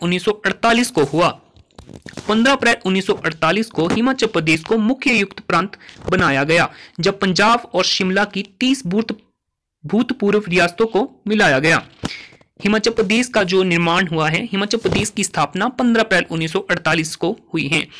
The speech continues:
यहाँ से भी काफी बार एग्जाम में क्वेश्चन आ जाता है कि हिमाचल प्रदेश को कब मुख्य युक्त बनाया गया, तो पन्द्रह अप्रैल उन्नीस सौ अड़तालीस को हिमाचल प्रदेश को मुख्य युक्त प्रा-, बनाया गया और तीस रियासतों को मिलाकर जो है हिमाचल प्रदेश का निर्माण किया गया।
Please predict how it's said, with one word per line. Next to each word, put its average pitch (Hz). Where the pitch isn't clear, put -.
यहाँ 175
से 175
भी 202
काफी 208
बार 202
एग्जाम 151
में 233
क्वेश्चन -
आ 147
जाता 147
है 220
कि 240
हिमाचल 180
प्रदेश 156
को 233
कब 262
मुख्य 196
युक्त 160
बनाया 147
गया, 180
तो 220
पन्द्रह 240
अप्रैल 190
उन्नीस 170
सौ 175
अड़तालीस 196
को 170
हिमाचल 233
प्रदेश 147
को 262
मुख्य 226
युक्त -
प्रा-, -
बनाया 151
गया 160
और 180
तीस 240
रियासतों 175
को 196
मिलाकर 156
जो 156
है 165
हिमाचल 196
प्रदेश 143
का -
निर्माण 165
किया 131
गया। 135